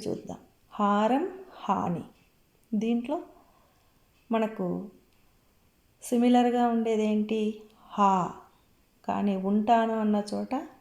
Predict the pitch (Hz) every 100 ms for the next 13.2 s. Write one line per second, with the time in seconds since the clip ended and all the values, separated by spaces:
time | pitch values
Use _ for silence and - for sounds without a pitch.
0 | - 196 196 190 - 190 190 - 226 339
1 | - - _ _ 185 190 175 175 - _
2 | 202 190 190 190 202 247 240 - 175 165
3 | - _ _ _ _ _ _ _ 233 233
4 | 240 240 226 226 220 220 214 208 208 208
5 | - _ 185 185 190 190 185 226 247 156
6 | 135 170 170 - _ 208 285 349 - -
7 | 180 214 262 - _ - 185 - 165 170
8 | 165 - - 208 214 208 - - 180 180
9 | 196 202 202 202 - 226 269 - - 175
10 | 180 190 202 - 190 202 196 - 214 247
11 | - - _ 190 180 190 214 208 202 -
12 | - 226 226 311 - - _ _ _ _
13 | _ -